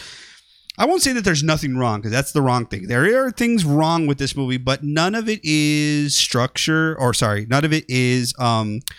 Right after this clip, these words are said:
how it's shot. None of it is the capability of the director or the crew. None of it is that. It is a well done movie. It is, um, done with some very capable actors. I think what people end up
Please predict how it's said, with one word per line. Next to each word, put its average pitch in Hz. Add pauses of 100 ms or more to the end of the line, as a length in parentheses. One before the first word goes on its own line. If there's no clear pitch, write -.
(200)
how 110
it's 101
shot. 170 (220)
None 120
of 117
it 113
is 110
the 110
capability 117
of 107
the 104
director 156
or 104
the 98
crew. 170
None 135
of 220
it 226
is 180
that. 135
It 160
is 143
a 110
well 123
done 143
movie. 139
It 120
is, 113 (380)
um, 110 (340)
done 131
with 127
some 110
very 143
capable 156
actors. 135 (360)
I 139
think 185
what 170
people 165
end 151
up 147